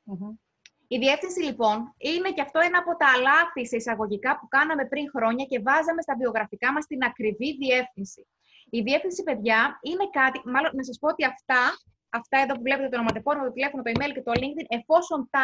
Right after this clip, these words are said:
Speaker 2: έχω, είναι απαραίτητα να τα βάλω. Ε, τη διεύθυνση δεν χρειάζεται να τη βάλετε. Όχι απλά δεν χρειάζεται, δεν θα βοηθήσει πουθενά. Ε, ιδίως τώρα με το G D P R θεωρείται αυστηρά προσωπικά δεδομένα,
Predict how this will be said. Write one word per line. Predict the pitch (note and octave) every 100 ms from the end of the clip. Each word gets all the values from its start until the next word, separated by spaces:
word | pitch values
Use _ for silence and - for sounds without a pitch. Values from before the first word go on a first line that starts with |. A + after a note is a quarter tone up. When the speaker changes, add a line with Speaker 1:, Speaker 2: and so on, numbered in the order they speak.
| B3+
Speaker 2:
έχω, | - C#4+ D4+
είναι | D#4+ E4
απαραίτητα | D4 C4+ D#4+ F4 F#4
να | F4+
τα | F4 C4
βάλω. | C4 A#3+ F#3+ F#3 - _ _ _ _ _ - -
Ε, | A3+ A3 A3 _
τη | C4+ A#3+
διεύθυνση | A#3 B3+ F4+ - A3 - G3 A#3+ - -
δεν | G#3+ C#4 F#4+ G#4+ -
χρειάζεται | C#4+ C4+ C4+ C4+ E4
να | D#4
τη | B3+
βάλετε. | G#3 A#3 G3 F#3 -
Όχι | D#4
απλά | F#4+ D#4 D4
δεν | B3+ C4
χρειάζεται, | A3 G#3 G3+ F#3 F3+ F#3+ G3+ _ -
δεν | E4
θα | F#4+
βοηθήσει | F4+ F4 F#4+ F4+ G4 -
πουθενά. | D4+ D4 D4 D4 G3+ E3 _ _ _ _ _
Ε, | - A3 A3+ A3 G#3+ G#3 G#3 -
ιδίως | G#3+ G#3 D4 D4+
τώρα | C4 D4
με | B3+
το | G#3+ G3
G | A#3+ A#3+
D |
P | A3+ A3
R | -
θεωρείται | C#4 A#3+ B3+ -
αυστηρά | - - - G#3 C4+
προσωπικά | C#4 A#3+ G#3 G3 - A3
δεδομένα, | G3+ F#3+ F#3+ G3 F#3+ F#3+ G3+ D4